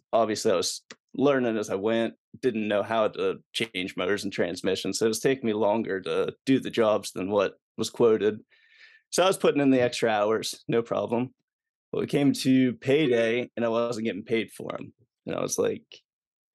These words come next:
"Yo, we need to either start, like, I need to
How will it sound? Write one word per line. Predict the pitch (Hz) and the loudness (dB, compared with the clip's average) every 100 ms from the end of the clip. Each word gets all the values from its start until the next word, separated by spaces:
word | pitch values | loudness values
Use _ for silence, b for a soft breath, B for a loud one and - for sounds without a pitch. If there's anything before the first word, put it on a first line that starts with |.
| _ _ _ _ | _ _ _ _
"Yo, | 131 139 139 135 131 | 4 6 6 6 2
we | 151 151 | 2 4
need | 151 135 | 4 4
to | |
either | 135 131 123 | 4 4 2
start, | 143 131 120 120 | 0 0 0 0
like, | 95 101 - _ _ _ _ _ - | -4 -6 -8 _ _ _ _ _ -4
I | 151 | 0
need | 156 | 0
to | 117 117 | -2 -6